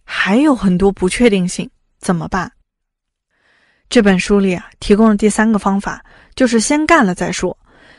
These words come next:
没必要非得把什么都先想清楚。你先把大目标制定出来，过程中可以慢慢想解决方案。作者还专门给这个方法起了个名字，叫“探月思维”。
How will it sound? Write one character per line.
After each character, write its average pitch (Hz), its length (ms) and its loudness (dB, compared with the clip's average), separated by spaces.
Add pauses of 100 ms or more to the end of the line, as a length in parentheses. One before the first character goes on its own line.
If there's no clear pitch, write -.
没 185 220 4
必 220 140 2
要 202 280 2
非 233 200 4
得 220 100 6
把 208 180 -2
什 180 240 -4
么 214 120 0
都 254 120 2
先 285 200 -2
想 214 200 -8
清 233 240 0
楚。 - 160 -6 (640)
你 190 140 2
先 220 240 4
把 202 140 -2
大 277 260 -2
目 214 160 2
标 220 300 4
制 254 160 -4
定 214 200 0
出 - 200 -10
来， - 80 -16 (500)
过 339 180 4
程 208 200 2
中 233 260 2
可 226 140 0
以 214 80 4
慢 262 180 4
慢 214 160 2
想 202 240 -2
解 170 140 -4
决 - 120 -12
方 226 200 -2
案。 269 180 -4 (720)
作 214 200 4
者 - 300 -4
还 - 140 -4
专 214 180 4
门 220 120 4
给 175 120 -2
这 190 100 -2
个 185 80 -4
方 214 220 0
法 190 180 -6
起 - 200 -4
了 170 80 -6
个 185 100 -6
名 175 260 -6
字， - 160 -2 (320)
叫 190 180 -4
“探 247 360 0
月 247 180 4
思 - 240 -4
维”。 175 240 -6